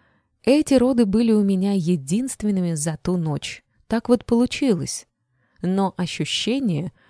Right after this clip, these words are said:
как будто всю ночь на мне пахали. Вот честно.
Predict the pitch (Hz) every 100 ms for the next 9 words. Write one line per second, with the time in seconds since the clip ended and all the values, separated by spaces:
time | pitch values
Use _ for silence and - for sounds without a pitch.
0 | _ _ - 247 320 - 226 185 - 185
1 | 170 247 - 185 160 156 165 156 - -
2 | 143 135 147 - _ - 254 311 - -
3 | 139 - 135 139